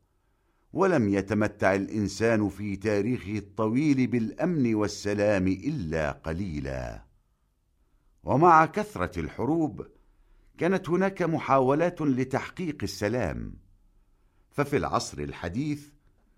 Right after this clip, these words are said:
وبعد انتهاء الحرب العالمية الأولى سنة ألف وتسعمائة وثمانية عشر للميلاد، أنشئت عصبة الأمم،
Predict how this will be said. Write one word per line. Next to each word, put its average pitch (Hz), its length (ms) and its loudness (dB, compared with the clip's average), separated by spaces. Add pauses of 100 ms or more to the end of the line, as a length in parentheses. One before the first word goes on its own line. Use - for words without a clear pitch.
(240)
وبعد 147 440 4
انتهاء 151 580 2
الحرب 147 480 -2
العالمية 127 840 2
الأولى 85 680 -4 (560)
سنة 110 360 0
ألف 139 380 -2
وتسعمائة 107 1300 0
وثمانية 95 760 0
عشر 85 560 -4
للميلاد، 135 1000 0 (500)
أنشئت 92 580 -2
عصبة 80 440 -4
الأمم، 62 680 -6